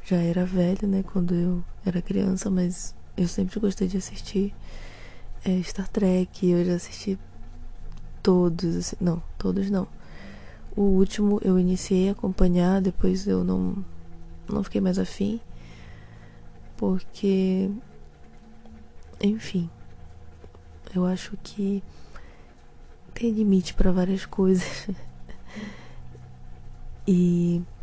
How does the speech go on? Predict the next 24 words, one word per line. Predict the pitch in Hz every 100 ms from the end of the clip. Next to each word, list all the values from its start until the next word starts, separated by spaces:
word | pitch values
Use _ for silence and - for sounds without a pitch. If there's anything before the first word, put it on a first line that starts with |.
| - - - - - - - - - - - - - -
eu | - 185 180 180 180
não | 180 190 190 180
gosto | 175 185 190 202
muito | 175 175 202
de | 180 180 180
assistir | 180 190 - - 208 202 - - - - - - - -
quando | - 190 185
uma | 185 185
pessoa, | 202 - - 196
assim, | - 220
é |
muito, | 196 190 196 196
muito, | 226 208 - 208
muito | 196 -
caricata | 196 190 - - - 208 - 202 - - - - - - - - - - - - -
e | - 190 185 185
aquilo | 185 - 202 190
não | 190
cabe | - 202 190
mais | 180 180
no | 185
seu | 180 196
tempo, | 180 - 180 185 190
sabe? | 190 185 180 190